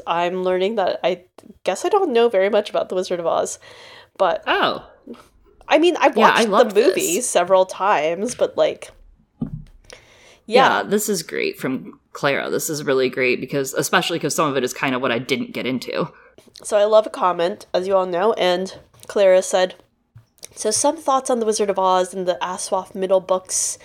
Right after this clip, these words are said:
Speaker 1: Riverland plots. I reread the first Wizard of Oz chapter the other day, and I forgot how absolutely bleak Dorothy's life in Kansas is. Aunt Em slowly goes gray and forgets how to laugh. Uncle Henry is obviously constantly working, seemingly alone, and they all live in total poverty.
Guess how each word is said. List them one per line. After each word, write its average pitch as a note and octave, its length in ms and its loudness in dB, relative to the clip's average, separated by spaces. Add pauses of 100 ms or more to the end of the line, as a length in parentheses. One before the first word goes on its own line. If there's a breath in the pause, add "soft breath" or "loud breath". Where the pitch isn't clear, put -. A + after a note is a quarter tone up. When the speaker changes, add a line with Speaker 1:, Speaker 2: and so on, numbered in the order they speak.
(480 loud breath)
Speaker 1:
Riverland G3 500 -2
plots. - 680 -8 (220)
I G#3+ 80 2
reread C4 320 2
the D#4+ 80 0
first C4 280 -2
Wizard G#3+ 340 -2
of G3 80 -6
Oz F3+ 280 -2
chapter F#3 340 -4
the F3+ 140 0
other F3+ 160 -2
day, E3+ 180 0
and E3 100 -4
I E3+ 60 -4
forgot G#3 300 -2
how C#4 160 -2
absolutely B3 600 -2
bleak - 480 -6 (420 loud breath)
Dorothy's F3+ 480 -2
life E3+ 340 0
in F#3 160 -4
Kansas F3+ 500 -6
is. E3 360 -4 (360 loud breath)
Aunt G#3+ 300 -4
Em F#3 280 -2
slowly A3+ 420 -2
goes C#4 260 2
gray E3+ 380 0
and A3 100 -2
forgets G#3+ 340 0
how A#3 100 0
to A#3+ 60 -4
laugh. A3 440 -2
Uncle G3+ 220 -2
Henry A#3+ 340 -2
is G3+ 160 -6
obviously A3 440 -2
constantly G3 580 -8
working, F3+ 480 -6
seemingly G3+ 460 -2
alone, F3+ 440 0
and E3+ 120 0
they E3+ 100 0
all G3 260 2
live F#3 220 0
in F#3 100 -6
total F3+ 320 -6
poverty. F3 580 -8